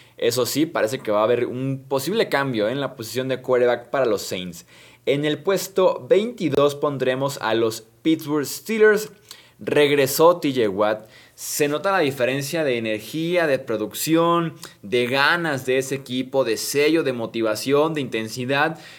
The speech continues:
con el simple regreso de un jugador. Eso sí, estamos hablando de posiblemente el mejor defensivo de toda la N F L, ¿no? El tipo que, que regresa a la alineación. En el veintiuno pondremos a los Detroit Lions. Primera victoria de los Lions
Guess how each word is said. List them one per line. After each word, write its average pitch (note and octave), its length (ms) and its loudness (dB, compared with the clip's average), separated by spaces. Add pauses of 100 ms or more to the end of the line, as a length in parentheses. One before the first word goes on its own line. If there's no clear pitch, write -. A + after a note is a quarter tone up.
(120)
con B2 160 -4
el B2 120 -4
simple D3 380 -4
regreso C3 460 2
de A#2+ 80 0
un C3+ 100 -4
jugador. B2+ 400 2
Eso A2+ 240 -2
sí, C#3 160 -4
estamos A#2 340 -2
hablando G#2+ 320 -4
de G#2 140 0
posiblemente A2+ 840 -4
el A2 60 -4
mejor G2+ 300 -6
defensivo F#2+ 420 -6
de - 60 -4
toda G2+ 140 -2
la G2+ 60 -2
N B2 160 -4
F C#3 160 -4
L, E3 160 -2
¿no? A2+ 100 -6
El A2 100 -8
tipo A2+ 300 -8
que, F#2 220 -4 (280)
que A#2 120 -2
regresa A2+ 520 0
a G#2+ 200 -6
la G#2 100 0
alineación. G2+ 600 -6 (380)
En D#3 200 0
el G3 140 0
veintiuno G3+ 560 -4
pondremos G3 580 -2
a E3+ 180 0
los F3+ 500 0
Detroit E3 560 0
Lions. C#3 680 -2 (440)
Primera F#3+ 760 0
victoria E3 760 4
de D3 100 0
los B2+ 240 0
Lions F3 580 -2